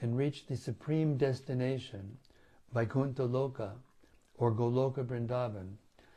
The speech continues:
simply by studying Vedanta philosophy or Vedic literature. However, this highest perfectional stage can be attained by the devotees very easily.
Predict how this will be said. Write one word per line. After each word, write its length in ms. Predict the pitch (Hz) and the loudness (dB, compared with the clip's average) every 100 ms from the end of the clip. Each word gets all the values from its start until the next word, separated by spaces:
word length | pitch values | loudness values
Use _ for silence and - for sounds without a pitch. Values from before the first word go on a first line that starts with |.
| _ | _
simply 420 | - - 151 165 | -6 0 2 2
by 220 | 156 143 139 | 0 0 -2
studying 720 | - - 123 120 123 127 127 - - - | -2 -2 0 0 -4 -6 -12 -18 -20 -6
Vedanta 440 | 113 110 113 120 123 | -2 0 0 -2 -6
philosophy 880 | 110 123 123 120 - 95 104 87 87 - _ - _ - | -4 -2 0 -2 -4 -10 -8 -12 -14 -20 _ -20 _ -2
or 140 | 113 | 0
Vedic 400 | 104 123 127 131 | 2 0 0 0
literature. 760 | 120 120 110 101 92 - 104 - _ _ _ _ _ _ _ _ - _ _ - | 0 0 0 -4 -6 -10 -14 -16 _ _ _ _ _ _ _ _ -20 _ _ -8
However, 560 | 117 120 131 147 160 - - - _ _ - | -2 0 2 0 -2 -8 -20 -20 _ _ -2
this 240 | 131 143 | 0 0
highest 640 | - - 139 147 160 - - - - - | -2 2 2 4 0 -6 -18 -20 -14 -8
perfectional 640 | 110 147 143 - 139 127 | -2 -2 -2 -6 -6 -6
stage 640 | 101 - 135 143 151 151 - - _ | -6 -4 -2 -2 -4 -10 -20 -20 _
can 200 | - 123 | -4 -2
be 160 | 120 123 | 0 0
attained 480 | 117 - 147 151 131 | -2 -4 -2 -2 0
by 100 | 131 | 0
the 140 | 127 | 0
devotees 920 | 120 120 127 160 160 139 123 127 127 - - _ - | 0 0 2 2 2 -2 -2 -4 -10 -18 -20 _ -4
very 340 | 117 139 156 160 | 2 4 4 2
easily. 520 | 143 135 131 107 95 | -2 -2 -4 -4 -6